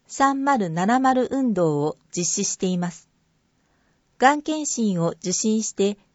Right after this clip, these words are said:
ご応募いただいた女性に抽選で景品が当たります。応募対象、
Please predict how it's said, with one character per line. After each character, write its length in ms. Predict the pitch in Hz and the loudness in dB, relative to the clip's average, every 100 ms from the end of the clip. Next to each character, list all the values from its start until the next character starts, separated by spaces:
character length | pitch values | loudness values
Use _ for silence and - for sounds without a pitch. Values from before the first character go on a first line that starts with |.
| _ | _
ご 260 | - 214 285 | 2 6 6
応 60 | |
募 180 | - 196 | 4 0
い 60 | 175 | 0
た 140 | 196 | 0
だ 100 | 208 | 0
い 60 | 208 | 0
た 120 | 202 | -2
女 140 | 175 | -4
性 300 | 170 190 180 | -4 -2 -2
に 260 | 170 160 170 _ _ _ _ | -2 -4 -6 _ _ _ _
抽 220 | - 269 | -4 -4
選 240 | 277 262 254 | -2 -2 -2
で 140 | 254 | -2
景 260 | - 254 262 | -2 -2 0
品 240 | - 254 | -2 0
が 200 | 233 220 | 2 2
当 60 | 202 | 0
た 100 | 196 | -2
り 120 | 196 | 0
ま 140 | 190 202 | -2 -6
す。 180 | - _ _ _ _ _ _ _ _ _ _ _ _ - | -12 _ _ _ _ _ _ _ _ _ _ _ _ 2
応 220 | 240 277 | 6 6
募 160 | 277 269 | 6 2
対 240 | 254 233 | 2 0
象、 420 | - 160 156 156 | -2 -2 -2 -4